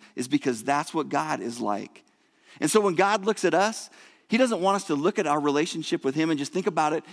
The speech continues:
in terms of doing things for him. He wants to invite us into a real personal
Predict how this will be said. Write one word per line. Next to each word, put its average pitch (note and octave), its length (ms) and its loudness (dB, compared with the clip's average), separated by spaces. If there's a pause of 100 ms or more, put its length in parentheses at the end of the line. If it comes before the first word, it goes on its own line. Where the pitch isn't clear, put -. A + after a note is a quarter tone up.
(120)
in C#3+ 140 0
terms D#3 500 -2 (160)
of B2+ 160 -2
doing G3 340 0
things D3+ 520 0 (220)
for E3+ 280 0
him. A2+ 360 -8 (480)
He F#3 120 -2
wants A#3 220 0
to G3+ 60 2
invite D#3 280 2
us F#3 100 -2
into C3 260 0
a B2 60 2
real F3+ 500 0 (300)
personal F#3+ 560 -2